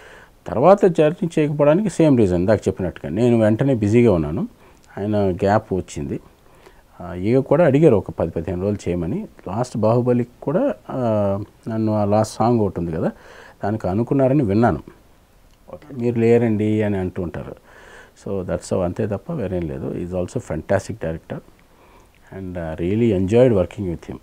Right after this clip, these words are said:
Speaker 1: Learned so many things. Each director దగ్గర, ఒక్కొక్కరి దగ్గర ఒక స్కిల్ ఉంటుంది. అది ఎక్స్పీరియన్స్ రాను రాను మనకి ఇంకా అడ్వాంటేజ్, బెటర్ సినిమాలు రావడానికి.
Speaker 2: అది ఒక ఛాలెంజింగ్గా తీస్-, తీశారు సినిమా
Speaker 1: Yes.
Speaker 2: మర్యాద రామన్ అనేది.
Speaker 1: యా, యా, యా.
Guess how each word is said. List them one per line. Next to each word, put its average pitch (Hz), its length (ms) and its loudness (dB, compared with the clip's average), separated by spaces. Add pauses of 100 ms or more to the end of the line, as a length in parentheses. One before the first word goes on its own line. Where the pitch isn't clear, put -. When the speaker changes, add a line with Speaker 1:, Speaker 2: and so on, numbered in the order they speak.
(400)
Speaker 1:
Learned 113 300 0
so 101 260 -2
many 101 140 -2
things. 76 200 -10 (600)
Each - 300 -6
director 127 300 2
దగ్గర, 131 220 0
ఒక్కొక్కరి 147 380 -2
దగ్గర 143 160 0
ఒక 131 180 2
స్కిల్ 120 300 0
ఉంటుంది. - 280 -4 (680)
అది 110 160 -2
ఎక్స్పీరియన్స్ 120 580 0
రాను 120 340 2
రాను 165 280 4
మనకి 143 300 0
ఇంకా 120 460 0 (220)
అడ్వాంటేజ్, 113 540 0 (380)
బెటర్ 110 280 -4
సినిమాలు 110 320 -2
రావడానికి. 85 500 -8 (440)
Speaker 2:
అది 117 100 -2
ఒక 117 100 0
ఛాలెంజింగ్గా 135 600 2
తీస్-, 101 420 -4
తీశారు 90 380 -6 (180)
సినిమా 92 220 -4
Speaker 1:
Yes. 90 140 -8
Speaker 2:
మర్యాద 104 260 4
రామన్ 95 340 2
అనేది. 98 300 -2
Speaker 1:
యా, - 80 2
యా, 113 200 2
యా. 87 160 -8